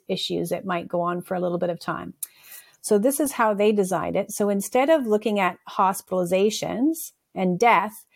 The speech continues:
they looked at something called neutralizing antibody levels for B A one. And that's like a, a whole mouthful, but basically it,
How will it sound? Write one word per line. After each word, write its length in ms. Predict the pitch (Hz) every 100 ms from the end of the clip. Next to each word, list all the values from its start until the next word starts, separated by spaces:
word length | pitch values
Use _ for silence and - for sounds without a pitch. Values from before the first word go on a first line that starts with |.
| _ _ _ -
they 140 | 226
looked 220 | 254 262
at 140 | 226 208
something 320 | 196 196 196
called 260 | 190 180 180
neutralizing 800 | 185 208 202 180 175 180 180 -
antibody 600 | 180 190 202 185 160 170
levels 420 | 165 165 170 175 -
for 160 | 175
B 260 | 170 165 165
A 140 | 156
one. 320 | 160 170 160
And 100 | -
that's 240 | 170 208 -
like 160 | 180
a, 200 | 175 170 -
a 100 | 180
whole 240 | 170 185 180
mouthful, 540 | 170 180 - 170 170
but 160 | 170 -
basically 760 | 190 220 285 240 202 185 180 190
it, 200 | 185